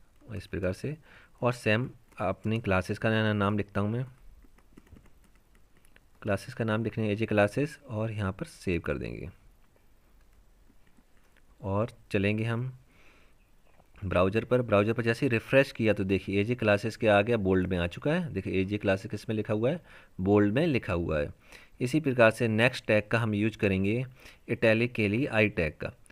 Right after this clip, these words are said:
इससे पहले मैं लाइन को ब्रेक कर देता हूँ जिससे आपको अलग-अलग वर्ड समझ में आए। लाइन को ब्रेक करने के लिए हम टैग का यूज़ करेंगे बीआर टैग का।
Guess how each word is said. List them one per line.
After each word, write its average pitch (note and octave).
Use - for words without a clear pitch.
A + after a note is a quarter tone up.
इससे -
पहले A2+
मैं A#2
लाइन G#2+
को A#2+
ब्रेक G#2
कर A2
देता G2
हूँ A#2+
जिससे G#2+
आपको G2+
अलग-अलग G#2
वर्ड G2
समझ F#2
में F#2+
आए। C3
लाइन F#2+
को A#2
ब्रेक G#2+
करने G2
के G2
लिए G2+
हम G2+
टैग F#2+
का G2
यूज़ F#2+
करेंगे A#2+
बीआर F#2+
टैग -
का। -